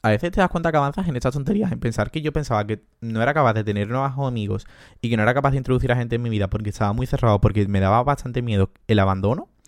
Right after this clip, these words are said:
Y me acabo de dar cuenta que lo había superado, así que no estaremos hablando de esto posiblemente. Pero bueno, eso es un poco todo lo de esta semana.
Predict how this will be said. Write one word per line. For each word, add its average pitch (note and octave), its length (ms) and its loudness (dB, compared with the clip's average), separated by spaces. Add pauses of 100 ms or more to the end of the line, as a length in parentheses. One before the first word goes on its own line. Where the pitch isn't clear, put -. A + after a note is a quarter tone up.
(760)
Y - 40 -4
me A2 100 0
acabo G2+ 180 4
de B2+ 60 6
dar E3+ 100 2
cuenta B2+ 200 -2
que - 280 -2 (500)
lo A#2 80 4
había G#2+ 140 4
superado, A2+ 280 2
así A#2 140 0
que A#2+ 80 -2
no B2 120 -2
estaremos A#2 340 2
hablando A2 280 4
de G2+ 100 0
esto G2+ 340 -8 (500)
posiblemente. G2+ 540 2 (580)
Pero C3+ 160 6
bueno, A#2 260 2 (920)
eso D#3+ 180 6
es - 20 10
un D3 60 0
poco C3+ 220 2
todo B2+ 240 6
lo B2 80 4
de A#2+ 60 4
esta A#2+ 140 -4
semana. C#3+ 460 -6